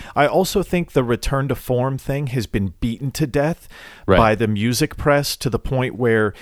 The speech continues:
Speaker 1: if you don't know what to say about an artist's new record, you're just like, "Fuck it, they're returning to form."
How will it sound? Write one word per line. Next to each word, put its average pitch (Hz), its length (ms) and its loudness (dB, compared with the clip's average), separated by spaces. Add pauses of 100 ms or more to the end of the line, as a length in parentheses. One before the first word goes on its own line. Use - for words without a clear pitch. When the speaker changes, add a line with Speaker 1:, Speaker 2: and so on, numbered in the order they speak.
(280)
Speaker 1:
if - 160 -2
you 135 100 0
don't 123 300 2
know 131 140 4
what 120 260 0
to 123 100 -2
say 110 340 0
about 104 280 2
an 104 120 -2
artist's 104 420 -2
new 113 120 0
record, 135 600 0
you're 120 120 0
just 127 220 -2
like, 139 160 -2
"Fuck - 260 0
it, 101 120 -2
they're 127 80 -2
returning 123 420 0
to 95 80 -4
form." 82 480 -4